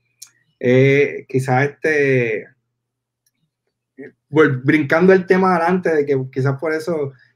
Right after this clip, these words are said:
yo siento que el, el, ese correlation para mí es bien importante, pero para ese tiempo, pues, yo pensaba como que,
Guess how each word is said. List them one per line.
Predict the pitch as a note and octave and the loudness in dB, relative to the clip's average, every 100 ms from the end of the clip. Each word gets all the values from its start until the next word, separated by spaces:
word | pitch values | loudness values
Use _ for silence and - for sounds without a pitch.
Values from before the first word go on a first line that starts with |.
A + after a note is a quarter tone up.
| - | -2
yo | D3 | -2
siento | C3+ - E3+ | -2 -4 -4
que | |
el, | E3 D#3+ | -4 -6
el, | D3+ C#3 C3+ | -2 -2 -2
ese | C#3+ C3+ | -4 -4
correlation | D#3 D#3 D#3+ D3 D#3 | -6 -6 -6 -8 -10
para | D#3 D3 | -10 -10
mí | D3+ | -8
es | D3 | -8
bien | D3 D3 | -8 -6
importante, | D3 C#3 D3+ D3 C3 B2 - _ | -4 -4 -6 -8 -6 -8 -10 _
pero | - C#3+ C3+ | 2 4 4
para | C#3 C#3 | 4 2
ese | C#3 E3+ | 2 4
tiempo, | F#3 F#3 F3+ F#3 E3+ | 4 4 4 4 2
pues, | D3+ | 0
yo | C#3+ | -2
pensaba | D3+ D#3+ E3 E3 | -2 -4 -6 -8
como | D#3+ D#3 | -8 -10
que, | D3+ C#3+ C#3 C3 C3 | -6 -4 -2 -4 -6